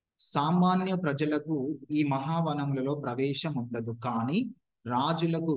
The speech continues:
వేటాడేందుకు అనుమతి ఉంటుంది. మూడవది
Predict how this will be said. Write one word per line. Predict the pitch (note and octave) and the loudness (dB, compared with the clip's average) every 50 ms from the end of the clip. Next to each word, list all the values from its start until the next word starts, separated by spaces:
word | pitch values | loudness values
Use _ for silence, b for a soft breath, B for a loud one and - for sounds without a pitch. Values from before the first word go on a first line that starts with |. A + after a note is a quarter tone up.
| A#2 A#2 | 0 0
వేటాడేందుకు | B2 C3+ D#3 E3+ E3 E3 D#3+ D#3 D3+ D3+ D3+ C#3+ C#3+ C#3 C#3 C3+ C3 C#3 C3 C#3 D#3+ D3+ C#3+ B2+ | 2 4 4 4 4 2 2 2 0 0 0 0 0 0 -2 -4 -4 -6 -6 -6 -8 -6 -4 -2
అనుమతి | B2 C3 C3+ C3+ C3 B2 D#3 D3 B2+ A#2+ | -2 0 0 -2 -2 -2 -2 -2 -2 -2
ఉంటుంది. | A#2+ A#2 A2+ A2 A2 G#2+ A2 A2 G#2 G#2+ G#2+ - _ _ _ _ _ _ _ _ _ _ _ _ _ _ _ _ - | -4 -4 -2 -2 0 0 0 0 0 -2 -6 -12 _ _ _ _ _ _ _ _ _ _ _ _ _ _ _ _ -4
మూడవది | B2 C3 C#3+ C#3+ C#3+ C3+ B2 B2 A#2+ C3+ D3+ | -2 0 0 2 2 2 2 0 0 -2 -4